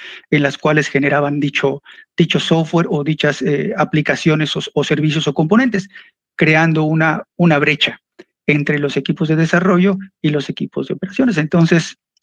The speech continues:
al empezar a ocurrir esto, eh, nace ese movimiento, ¿verdad?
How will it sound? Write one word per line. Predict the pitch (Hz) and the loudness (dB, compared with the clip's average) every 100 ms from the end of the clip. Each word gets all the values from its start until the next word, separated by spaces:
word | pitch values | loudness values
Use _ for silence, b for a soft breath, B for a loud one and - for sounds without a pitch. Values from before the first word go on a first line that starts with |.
| - | -2
al | 156 156 156 - | 2 2 0 0
empezar | 151 147 143 185 | 0 0 2 2
a | |
ocurrir | 185 185 175 185 190 | 2 2 4 4 4
esto, | 190 170 - 240 - _ b b _ _ | 2 2 0 -4 -6 _ b b _ _
eh, | 202 151 147 | 0 2 2
nace | 151 147 160 - 151 156 | 2 2 2 0 0 0
ese | 160 160 | 0 0
movimiento, | 156 170 226 226 190 147 | 2 4 4 2 0 -6
¿verdad? | 151 170 | -4 -6